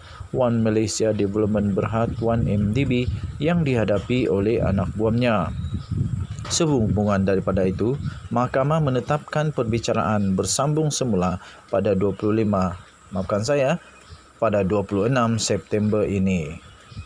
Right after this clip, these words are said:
Sekian berita, salam sejahtera Malaysia. Berita seterusnya pula yang diterbitkan pada hari kemarin ialah Najib mungkin akan dipindahkan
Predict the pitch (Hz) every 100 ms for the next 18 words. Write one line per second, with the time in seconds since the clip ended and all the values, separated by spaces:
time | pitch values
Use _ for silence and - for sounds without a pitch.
0 | - - - 113 117 107 95 98 120 147
1 | - 110 101 95 92 95 95 92 98 92
2 | 95 101 110 175 190 - - - 117 131
3 | 151 147 135 127 135 127 110 104 101 90
4 | 127 165 - - - - - - - -
5 | - 107 101 101 110 110 143 - 143 123
6 | 107 92 98 95 92 - 92 95 107 165
7 | - - - - - 151 156 113 110 107
8 | - - 113 123 123 135 113 - - -
9 | - - 101 113 123 - 107 120 143 -
10 | 117 131 123 113 107 101 107 98 117 120
11 | 107 104 107 117